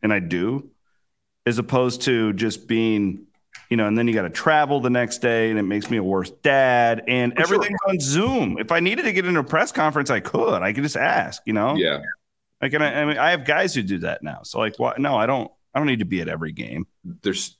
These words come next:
Speaker 2: still people to this day that I, I some-, I sometimes get friends that send me a link on message board post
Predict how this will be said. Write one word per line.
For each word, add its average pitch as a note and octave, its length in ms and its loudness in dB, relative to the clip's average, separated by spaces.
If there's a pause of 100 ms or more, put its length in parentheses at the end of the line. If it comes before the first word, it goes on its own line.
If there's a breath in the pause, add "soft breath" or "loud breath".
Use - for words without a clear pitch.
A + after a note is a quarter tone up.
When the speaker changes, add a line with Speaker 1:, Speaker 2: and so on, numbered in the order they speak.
Speaker 2:
still B2+ 340 -2
people A2+ 340 -4
to F2 80 0
this F2 240 -6
day E2 360 -2
that C2 80 -6
I, C#2 240 -4
I F2 60 -6
some-, - 440 -8
I E2 140 -8
sometimes F2 680 -6
get - 240 -4
friends F2+ 380 -4
that - 140 -6
send E2 300 -4
me D2 360 -2
a C2 80 -2
link C#2+ 420 -4 (580)
on E2 200 0
message E2+ 340 -4
board D#2 240 -2
post D2+ 380 -2